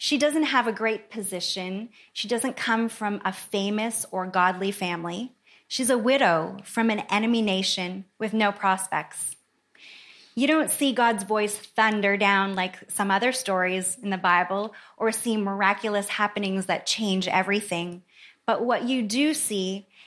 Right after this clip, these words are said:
is Ruth's life being gradually led by God, who she believed in. And in the end, she could look back and see how God naturally orchestrated events in her life for his divine glory. And as you re-,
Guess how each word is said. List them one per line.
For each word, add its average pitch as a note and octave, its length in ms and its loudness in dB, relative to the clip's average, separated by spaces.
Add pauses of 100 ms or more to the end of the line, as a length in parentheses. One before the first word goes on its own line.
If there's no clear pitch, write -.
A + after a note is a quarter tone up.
is G3+ 300 -2
Ruth's C4 340 0
life F#3+ 480 2
being G3 240 -2
gradually B3 880 2
led G#3 540 2
by G#3+ 100 2
God, F#3 460 0 (160)
who A#3 60 -6
she G#3+ 200 -4
believed G#3 400 -4
in. F3+ 300 -8 (480)
And G#3+ 160 2
in A3+ 140 4
the C#4 140 4
end, G3 420 2 (240)
she A#3 140 -4
could G#3 240 -8
look B3+ 240 -2
back G3 320 4
and G3 120 0
see G#3+ 220 -2
how G3+ 220 -2
God G#3 480 0 (280)
naturally B3 800 2
orchestrated F#3+ 880 -2 (240)
events G3 640 -2 (380)
in G#3+ 120 -4
her G3+ 200 -4
life F#3 320 -2
for G3 100 -6
his F#3+ 340 -4
divine F#3 420 0
glory. F3+ 580 -2 (1080)
And A3+ 140 2
as B3 240 6
you D4+ 100 4
re-, C#4 220 2